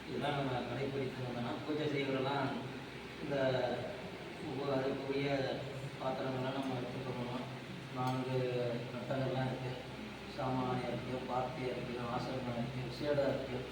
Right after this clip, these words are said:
நான்கு இருக்கு, எல்லாம் வச்சுக்கிட்டு இந்த சங்கீதா மந்திரங்கள்லாம் சொல்லி அந்த பூவை போட்டு இந்த குடங்கள்லாம் வச்சு சந்தனம், புஷ்பம் எல்லாம் போட்டு அரிக்கங்கள்லாம் கூட்டணும். கூட்டி வச்சு நம்ம நம்மால முடிந்த அளவு அந்த லிங்கத்தை வச்சு நம்ம,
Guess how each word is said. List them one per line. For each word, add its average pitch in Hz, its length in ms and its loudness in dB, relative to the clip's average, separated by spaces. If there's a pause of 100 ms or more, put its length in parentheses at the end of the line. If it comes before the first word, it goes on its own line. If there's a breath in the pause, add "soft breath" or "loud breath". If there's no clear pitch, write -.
நான்கு 123 340 2
இருக்கு, 120 240 0
எல்லாம் 127 180 0
வச்சுக்கிட்டு 123 380 0 (380)
இந்த 160 200 0
சங்கீதா 151 440 8
மந்திரங்கள்லாம் 135 680 4
சொல்லி 135 240 0
அந்த 139 300 2
பூவை 131 280 0
போட்டு 123 320 0 (300)
இந்த - 180 -6
குடங்கள்லாம் 131 680 2
வச்சு 135 280 0 (100)
சந்தனம், 127 520 0 (400)
புஷ்பம் 135 380 -2
எல்லாம் 120 280 0
போட்டு - 280 0 (540)
அரிக்கங்கள்லாம் 135 640 0
கூட்டணும். 156 380 0 (200)
கூட்டி 151 300 0
வச்சு 143 280 4
நம்ம 143 220 4 (720)
நம்மால 151 360 6
முடிந்த 147 280 6
அளவு 151 160 10
அந்த 147 160 8
லிங்கத்தை 143 500 4
வச்சு 135 300 2
நம்ம, 143 220 4